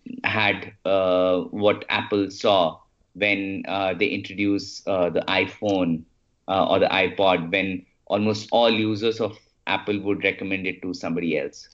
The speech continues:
right? So good scores, uh, in general, a positive score is good, uh, meaning, uh, you have more advocates than detractors.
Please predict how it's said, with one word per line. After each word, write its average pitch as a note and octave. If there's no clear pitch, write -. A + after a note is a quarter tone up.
right? F2+
So A2+
good D3+
scores, -
uh, G2+
in D#3+
general, B2+
a A2
positive A#2
score A#2+
is G#2+
good, A#2+
uh, G2+
meaning, G#2+
uh, F#2+
you G#2
have G#2
more G#2+
advocates G2
than G2+
detractors. F2+